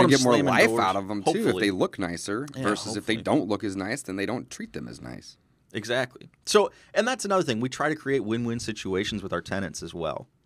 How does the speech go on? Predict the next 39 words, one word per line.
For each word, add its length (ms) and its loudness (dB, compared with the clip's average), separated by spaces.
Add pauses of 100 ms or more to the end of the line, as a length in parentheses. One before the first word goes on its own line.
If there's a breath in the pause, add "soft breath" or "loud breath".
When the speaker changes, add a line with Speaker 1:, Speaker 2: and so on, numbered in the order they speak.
Speaker 1:
So 100 -2
this 120 2
is 40 -4
Speaker 2:
Mm-hmm. 80 -4
Speaker 1:
one 60 0
of 80 0
our 80 0
big 240 0
things 200 -4
back 220 -2
in 80 -8
wholesaling. 460 -4
We're 80 -8
always 320 0
looking 160 -4
for 120 -4
a 40 -2
win-win 360 -2
deal. 320 -4 (440 soft breath)
Well, 280 4
we're 120 2
looking 220 2
for 100 0
a 40 2
win-win 300 2
we 80 4
buy 240 4
the, 80 -6 (180)
win-win 640 -4 (180)
when 480 -2 (180)
we 140 -2
buy 200 2
the 80 -2
property, 500 -6 (640 soft breath)
and 160 -2
we're 120 -2
looking 220 -6
for 120 -4
win-wins 800 -4